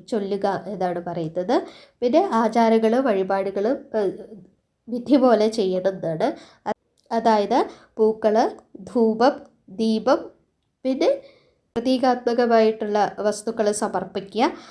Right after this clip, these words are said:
അതൊക്കെയാണ് അതിൻ്റെ ആചാരങ്ങൾ എന്ന് പറയുന്നത്. അതിൻ്റെ ആചാരങ്ങൾ കറക്റ്റായിട്ട്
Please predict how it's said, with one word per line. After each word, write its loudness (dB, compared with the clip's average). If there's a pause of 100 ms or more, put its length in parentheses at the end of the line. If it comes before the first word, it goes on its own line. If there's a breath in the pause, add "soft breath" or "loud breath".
(160 loud breath)
അതൊക്കെയാണ് 2 (260)
അതിൻ്റെ -2
ആചാരങ്ങൾ -4 (140)
എന്ന് -4
പറയുന്നത്. -2
അതിൻ്റെ 0
ആചാരങ്ങൾ 2
കറക്റ്റായിട്ട് -4